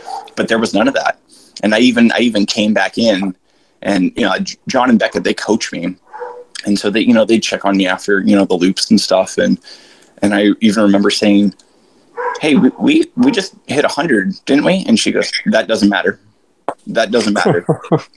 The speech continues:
Speaker 1: And I, and I was like, "I know, I know it doesn't matter. But, like, let's just, let's just stay in this." So, um, but yeah, no, I, I just, I just stayed in it and I just kept going. And I, you know, I knew, like, yeah, course record was, you know, coming up, these, like, little milestones, but, like,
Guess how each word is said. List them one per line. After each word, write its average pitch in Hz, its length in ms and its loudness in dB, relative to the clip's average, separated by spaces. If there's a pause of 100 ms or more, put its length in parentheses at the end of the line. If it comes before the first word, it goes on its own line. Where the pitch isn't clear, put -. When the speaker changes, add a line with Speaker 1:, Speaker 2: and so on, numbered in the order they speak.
(120)
Speaker 1:
And 120 380 4
I, 117 240 2
and 123 140 2
I 117 60 2
was 113 100 0
like, 117 140 -4
"I 120 100 0
know, 95 280 2
I 110 80 2
know 107 180 4
it 98 40 -2
doesn't 98 200 -6
matter. 82 240 -2
But, - 120 -8
like, 101 240 -2
let's 101 220 -2
just, 104 240 -2
let's 107 160 0
just 104 200 -6
stay 85 180 -2
in 55 140 -12
this." - 280 -4 (400)
So, 98 440 0 (840)
um, - 400 -10 (1700)
but 143 160 -2
yeah, 135 140 2
no, 107 160 4
I, 107 100 2 (140)
I 123 60 2
just, 113 340 -2
I - 80 2
just 107 200 -2
stayed 151 220 2
in 131 140 2
it 127 240 2 (100)
and 98 240 2
I 104 100 0
just 107 180 -2
kept - 180 -4
going. 104 360 2
And 107 300 4
I, 104 60 0
you - 920 0
know, 95 140 2
I 104 80 2
knew, 120 180 6
like, 101 180 0
yeah, 92 160 0
course - 320 -2
record 101 280 2
was, 98 200 -2
you 120 60 0
know, 101 140 2
coming 107 340 0
up, 101 300 0
these, 113 240 2
like, 120 160 0
little 127 180 2
milestones, 110 500 2
but, 107 120 0
like, 107 160 -2